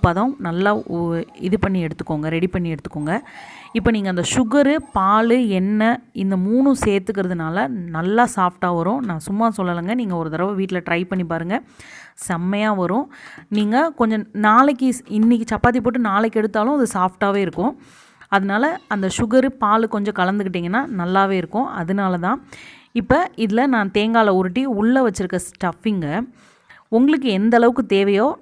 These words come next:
நிறையா வேணும்னா நிறையா எடுத்துக்கோங்க, கொஞ்சமா வேணும்னா கொஞ்சமா எடுத்துக்கோங்கங்க. இப்போ நான் ஸ்டஃபிங்கை வச்சுட்டு சதுரமா மடிச்சு எடுத்துக்கிட்டேன். நீங்க சதுரமா மடிச்சு எடுத்துக்கிட்டிங்கன்னா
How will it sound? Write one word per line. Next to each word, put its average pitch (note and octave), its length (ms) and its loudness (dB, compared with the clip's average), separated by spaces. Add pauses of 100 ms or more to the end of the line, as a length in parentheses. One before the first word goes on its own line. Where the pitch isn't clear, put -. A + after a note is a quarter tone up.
(120)
நிறையா G3 300 2
வேணும்னா F#3+ 260 0 (100)
நிறையா F3+ 240 0
எடுத்துக்கோங்க, F3 400 -4 (140)
கொஞ்சமா G3 380 -2
வேணும்னா F3+ 260 -4
கொஞ்சமா F#3 300 -2
எடுத்துக்கோங்கங்க. D#3+ 560 -4 (720)
இப்போ F#3+ 180 0
நான் F#3+ 140 -2
ஸ்டஃபிங்கை A3+ 460 0
வச்சுட்டு G3 300 -2 (640)
சதுரமா B3+ 500 4 (100)
மடிச்சு F#3+ 320 2
எடுத்துக்கிட்டேன். F3 460 -4 (1120)
நீங்க G3 160 0 (100)
சதுரமா A#3 460 4
மடிச்சு G#3 220 2
எடுத்துக்கிட்டிங்கன்னா F3+ 580 -2